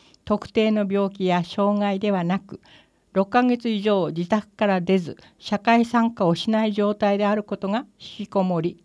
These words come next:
と定義されています。状態は様々ですが、男性の十九歳から二十四歳が最も多く、三十代は約三分の一を占めています。引きこもりの原因は一つではありません。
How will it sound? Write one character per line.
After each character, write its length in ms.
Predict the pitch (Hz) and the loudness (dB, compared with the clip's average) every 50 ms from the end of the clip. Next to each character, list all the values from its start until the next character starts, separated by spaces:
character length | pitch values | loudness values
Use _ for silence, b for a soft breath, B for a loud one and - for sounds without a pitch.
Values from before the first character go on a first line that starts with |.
| _ - | _ -10
と 160 | - 190 - | -8 -8 -8
定 280 | - - 214 196 196 190 | -4 0 2 2 4 2
義 120 | 202 190 | 2 0
さ 120 | - 185 | 2 2
れ 80 | 175 165 | 2 2
て 160 | 170 - 165 | 0 -2 -4
い 80 | 147 135 | -2 0
ま 140 | 147 156 175 | 0 0 -2
す。 100 | - B B B B B B B B B B B B - | -4 B B B B B B B B B B B B -2
状 220 | - 170 185 190 | 2 2 2 2
態 300 | 190 - 190 180 180 175 | 2 2 0 2 2 2
は 180 | 170 165 175 175 | 0 0 -2 -2
様 280 | 170 - 190 214 247 | -2 -2 -2 0 0
々 260 | 240 240 220 208 190 | 0 0 0 0 0
で 100 | 180 175 | 0 -2
す 140 | 170 - - | -2 -4 -4
が、 180 | 143 151 147 - b b b b b b b b _ | -4 -4 -4 -4 b b b b b b b b _
男 260 | - 175 185 214 233 233 | -2 0 0 2 2 0
性 260 | 233 - 233 226 220 | 0 0 0 0 2
の 280 | 202 190 185 180 - - _ _ b b b b b _ - | 0 -2 -4 -4 -6 -12 _ _ b b b b b _ -6
十 240 | - 214 240 247 | -2 0 0 0
九 240 | 233 - 262 254 247 | 0 -2 -2 -2 0
歳 260 | 240 - 226 214 202 | 2 2 2 2 2
か 200 | 190 - 185 185 | 2 2 2 4
ら 60 | 180 175 | 4 2
二 200 | 180 208 233 233 | 2 0 0 2
十 180 | 226 214 202 | 2 2 2
四 260 | 208 214 220 233 240 | 2 2 0 0 0
歳 300 | 233 233 233 208 196 185 | -2 -2 -2 0 0 0
が 180 | 180 175 165 175 175 175 175 175 - _ _ - | -2 -2 -2 -2 0 -2 -2 -4 -6 _ _ -4
最 80 | - 262 | 0 2
も 220 | 254 247 240 247 b b b b b b b | 2 0 0 -4 b b b b b b b
多 220 | - 208 190 175 | 0 2 2 2
く、 300 | 170 - - 123 - - _ - _ _ | 0 -2 -8 -8 -8 -8 _ -20 _ _
三 320 | - - 214 208 220 220 | -4 0 2 4 4 2
十 240 | 196 214 208 202 185 | 2 2 2 2 2
代 240 | 180 170 165 170 160 | 2 2 2 2 2
は 220 | 147 139 - - _ _ | 0 -2 -4 -6 _ _
約 320 | - 214 220 226 - - 165 | -2 -2 -2 -2 -4 -12 -10
三 300 | - 175 175 202 214 226 | -6 -2 -2 0 0 0
分 180 | 254 247 240 | 2 2 2
の 120 | 240 233 233 | 2 2 0
一 200 | 220 233 - 220 | 0 0 -2 -2
を 60 | 208 | -2
占 200 | 196 - - 196 | -2 -2 0 0
め 100 | 202 202 | 0 0
て 120 | 202 - 180 | 0 0 0
い 120 | 147 135 | 0 0
ま 100 | 135 139 | 0 -2
す。 180 | 147 - - _ _ _ _ b b b b b b b b b b b b b _ - | -2 -4 -14 _ _ _ _ b b b b b b b b b b b b b _ -18
引 220 | - - 233 233 | -12 -10 -10 -8
き 20 | 233 | -4
こ 100 | - 254 | 0 2
も 140 | 233 233 226 | 4 4 4
り 80 | 226 | 2
の 140 | 226 220 214 | 2 0 0
原 180 | 208 214 208 208 | 2 2 2 2
因 260 | 208 202 202 196 190 | 2 0 0 0 0
は 160 | 190 185 - | 0 0 -2
一 300 | - 185 - - - 302 | -6 -12 -10 -4 -2 -2
つ 140 | 285 - 190 | 0 0 0
で 100 | 196 233 | 2 2
は 160 | 226 214 170 | 2 2 2
あ 60 | 156 165 | 2 2
り 100 | 170 175 | 2 2
ま 140 | 180 180 | 0 0
せ 160 | 170 - 190 170 | 0 -2 -4 -4
ん。 80 | - | -4